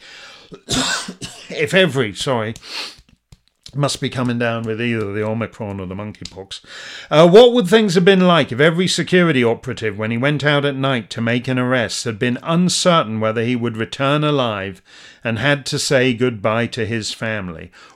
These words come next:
Or if, during periods of mass arrests, as for example in Leningrad, when they arrested a quarter of the entire city,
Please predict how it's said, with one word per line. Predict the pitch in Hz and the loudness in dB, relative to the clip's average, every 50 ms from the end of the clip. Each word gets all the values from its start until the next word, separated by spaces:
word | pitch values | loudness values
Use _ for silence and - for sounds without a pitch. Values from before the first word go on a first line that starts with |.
| - | -4
Or | - 123 131 147 | 0 4 6 6
if, | 175 175 175 - - - | 6 4 0 -4 -8 -2
during | 151 165 175 170 165 165 156 127 | 2 4 4 4 4 2 0 -2
periods | - 135 170 185 190 190 208 208 202 180 147 - | 0 2 4 4 4 4 2 2 2 0 0 -2
of | 160 135 | -2 -2
mass | 131 135 139 151 165 160 - - | 0 0 0 0 0 -2 -2 -2
arrests, | 190 165 143 120 104 113 110 - - | -2 0 0 0 0 -2 -4 -6 -8
as | 139 117 - | -8 -8 -8
for | - 131 | -8 -8
example | 120 110 - 135 127 131 139 110 151 143 | -8 -6 -4 -4 -2 -2 -2 -4 -4 -4
in | 135 135 135 | -2 -2 -2
Leningrad, | 143 151 170 170 147 117 107 92 101 98 98 104 107 117 | -2 0 0 0 -2 -2 -4 -6 -6 -4 -4 -4 -4 -4
when | 117 110 117 | -6 -4 -2
they | 117 113 | -2 -2
arrested | 113 113 127 - - - 135 120 | -2 -2 -4 -4 -6 -8 -12 -12
a | 117 | -12
quarter | - - 139 131 147 147 151 | -8 -4 -2 -2 -2 -4 -6
of | 135 123 | -6 -6
the | 131 | -4
entire | 135 131 123 120 127 131 131 131 | -4 -4 -6 -6 -4 -4 -4 -6
city, | 117 - - 139 123 98 104 110 104 | -6 -8 -8 -10 -8 -8 -10 -10 -12